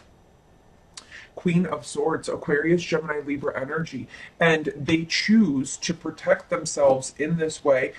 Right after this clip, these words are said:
by being quiet, okay? They choose to protect themselves by their, their, they fear rejection. Tell me about the Six, excuse me, tell me about the Four of Pentacles.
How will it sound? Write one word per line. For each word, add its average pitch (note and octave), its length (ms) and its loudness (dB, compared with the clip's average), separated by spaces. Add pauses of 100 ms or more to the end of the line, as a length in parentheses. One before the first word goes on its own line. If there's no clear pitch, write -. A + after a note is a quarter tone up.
(200)
by C#3+ 240 2
being C3+ 400 -2
quiet, - 960 -2
okay? C#3+ 280 -2
They D3+ 200 4
choose - 360 -4
to F#3 100 -4
protect D#3+ 420 -6
themselves D3 420 -4
by C3+ 160 4
their, D3 260 0
their, D#3 280 0 (100)
they D#3+ 120 2
fear F#3 280 -4
rejection. D3 680 -4 (320)
Tell E3+ 220 0
me F3+ 100 -2
about E3 420 0
the D3 280 6 (200)
Six, - 460 -6
excuse D3+ 460 -4
me, C#3 100 -2
tell D#3 220 -4
me F3 120 -2
about D#3+ 340 2
the D3+ 100 -4
Four C#3+ 320 -2
of - 240 -2
Pentacles. C#3 720 -6